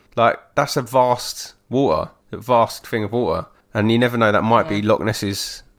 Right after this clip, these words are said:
Speaker 1: Loch Ness Monster's route in and out of Loch Ness. Might have just seen it, eating 'em.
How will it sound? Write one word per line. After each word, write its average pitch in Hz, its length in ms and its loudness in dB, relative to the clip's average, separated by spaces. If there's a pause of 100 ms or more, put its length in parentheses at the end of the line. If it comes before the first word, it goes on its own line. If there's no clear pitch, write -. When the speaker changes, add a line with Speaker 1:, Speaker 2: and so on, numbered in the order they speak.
Speaker 1:
Loch - 160 0
Ness 101 160 -4
Monster's 101 420 -4
route 101 280 -2
in 101 100 -4
and 98 160 0
out 98 180 0
of - 360 -12 (160)
Loch - 160 -2
Ness. - 380 -4 (500)
Might 104 140 0
have 95 60 -4
just - 260 -10
seen 101 340 -4
it, - 220 -4
eating 98 220 -6
'em. 87 180 -8